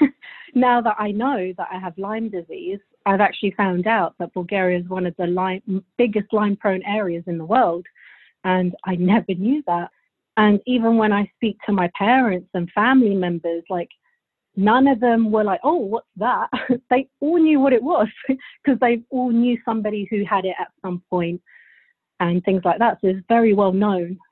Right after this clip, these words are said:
in Bulgaria where I'm from, but just it wasn't something that I had discussed when I was a child or anything like that, and not something I had learned about. And I guess 'cause I moved to England when I was quite young,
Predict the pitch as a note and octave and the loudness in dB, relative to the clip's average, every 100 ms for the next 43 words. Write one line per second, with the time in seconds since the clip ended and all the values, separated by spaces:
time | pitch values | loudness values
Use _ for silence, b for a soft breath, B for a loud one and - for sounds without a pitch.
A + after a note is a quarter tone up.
0 | - F#3 F3 F3 G3+ F3+ F3 F3 E3+ F3 | -6 -2 0 0 0 0 0 -2 -2 -6
1 | - B3 F#3 F3 - F3+ - _ - F#3 | 0 0 2 -2 -2 -4 -6 _ -4 0
2 | G3 G3 F#3 - A3 - F#3+ F3+ F3 F3+ | 0 0 -2 0 -4 -2 -2 0 0 0
3 | E3+ - _ _ _ _ _ _ _ _ | 0 -2 _ _ _ _ _ _ _ _
4 | F#3+ F3+ E3+ G3+ F3 E3 _ _ _ _ | 0 0 0 0 0 -2 _ _ _ _
5 | _ _ - F#3 - - F#3+ - G#3+ F#3+ | _ _ -8 -8 -6 0 0 0 0 2
6 | F3+ F3 E3 C#4 C#4 A3 G#3 G#3 G3+ G3+ | 2 0 -2 2 4 4 0 0 -2 -2
7 | G3 F3+ - A3+ G#3 - F#3 F#3 F3+ _ | -2 -4 -4 0 0 0 -2 -6 -6 _
8 | _ _ _ _ _ _ _ _ G#3 G3+ | _ _ _ _ _ _ _ _ -4 -4
9 | - G#3 - F#3+ F#3+ F#3 E3 F#3 F#3+ G3 | -2 -6 -4 -2 0 0 0 0 0 -2
10 | F#3+ E3 E3 E3+ - _ _ _ _ _ | -6 -4 -2 -2 -6 _ _ _ _ _
11 | _ - F#3+ F#3 G3+ - G3 F#3+ G3 F#3+ | _ -4 -2 0 -2 -2 0 2 0 -2
12 | - - G3 F#3 F#3 F3+ F3 E3+ F3 - | -4 -4 -2 0 0 0 -2 -2 -6 -4
13 | G3 F3 F#3 G#3+ E3+ G3+ | -2 0 2 4 2 0